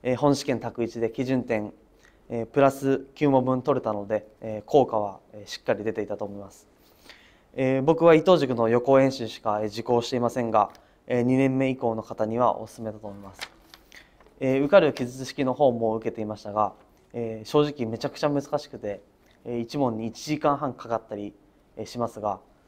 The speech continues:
えー、みんな言ってる通り、あの、落差効果がやっぱりあると思うので、その後に過去問だったりを解いたら、あの、いつも一時間かかったのが四十五分に、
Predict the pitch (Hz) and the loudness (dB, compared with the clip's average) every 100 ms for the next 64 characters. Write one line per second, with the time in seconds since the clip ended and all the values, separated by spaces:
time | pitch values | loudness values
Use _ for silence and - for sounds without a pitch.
0 | _ _ - 120 120 147 175 175 170 160 | _ _ -10 -6 -2 0 2 2 2 0
1 | 170 165 156 113 113 135 - 196 - 190 | -2 2 2 2 0 -2 -4 -6 4 4
2 | 127 110 107 - 110 110 113 101 104 98 | 4 0 -2 -2 0 0 0 -8 -12 -12
3 | 101 101 - - 131 170 175 185 160 120 | -10 -10 -12 -18 -6 0 4 4 2 -2
4 | 107 - _ _ _ _ - 131 135 131 | -4 -8 _ _ _ _ -2 2 2 2
5 | 127 131 110 104 123 110 101 95 95 _ | 0 -4 -4 -4 -2 -4 -4 -12 -14 _
6 | _ _ _ _ _ 110 117 120 151 127 | _ _ _ _ _ -10 -8 -6 -2 -2
7 | 120 151 143 120 143 - 131 123 139 135 | -2 -2 -2 -2 -8 -6 -4 2 2 2
8 | 131 110 113 107 104 101 98 | 0 -2 -4 -6 -8 -12 -16